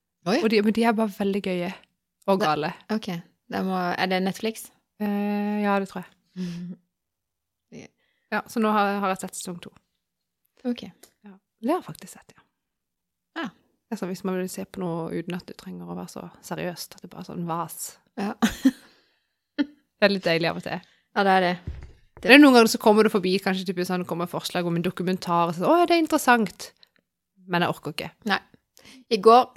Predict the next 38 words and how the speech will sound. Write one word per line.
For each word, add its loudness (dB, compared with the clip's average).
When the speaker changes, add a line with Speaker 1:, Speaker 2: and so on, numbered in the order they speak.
Speaker 1:
eh, 2
du 2
vet 4
hvordan -2
det 0
er 2
dagen 4
etter -4
en -4
konsert -8
hvor -2
du 2
har 2
drukket -2
litt -4
for -8
mye 0
vin, 4
<clears throat> 8
så 2
i -2
går 2
kveld -2
så -6
var -2
jeg 0
altså -6
så -6
trøtt, -8
men 0
hadde 0
ikke -4
lyst -6
til -2
å -2
legge -4
meg. -2
Så 0